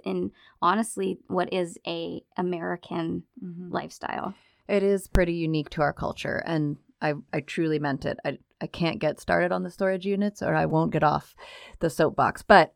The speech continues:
Speaker 2: it really is crazy to me that we would pay to store things that we're clearly not even using regularly enough to have them on hand. So this is a big one for me. And I also talk to my kids a lot about how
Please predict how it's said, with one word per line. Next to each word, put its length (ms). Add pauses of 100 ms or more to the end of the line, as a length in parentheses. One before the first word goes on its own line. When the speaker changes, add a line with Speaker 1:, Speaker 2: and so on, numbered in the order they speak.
Speaker 2:
it 140
really 380
is 180
crazy 360
to 80
me 220
that 160
we 120
would 180
pay 380
to 60
store 300
things 300
that 80
we're 80
clearly 320
not 180
even 200
using 280
regularly 520
enough 260
to 80
have 240
them 280 (240)
on 140
hand. 400 (420)
So 540 (160)
this 440
is 260 (120)
a 80
big 220
one 240
for 160
me. 380
And 420 (160)
I 160
also 380
talk 240
to 80
my 80
kids 240
a 40
lot 200
about 240
how 260